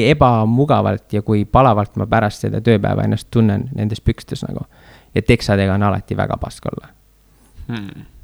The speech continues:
Speaker 1: Sest lihtsalt see soojus ei pääst-, äh, pääse välja, et viimane üritus ma tegin seitse tundi järjest gin toonikuid.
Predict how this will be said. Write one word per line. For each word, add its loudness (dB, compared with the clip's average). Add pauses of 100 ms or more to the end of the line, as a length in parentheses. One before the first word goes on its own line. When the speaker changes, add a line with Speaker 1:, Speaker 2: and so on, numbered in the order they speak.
Speaker 1:
Sest -2
lihtsalt 0
see 0
soojus 4
ei 0
pääst-, 0
äh, -2
pääse 2
välja, 4
et -14
viimane 4
üritus -2
ma -2
tegin -2
seitse 0
tundi 2
järjest -4
gin 0
toonikuid. -2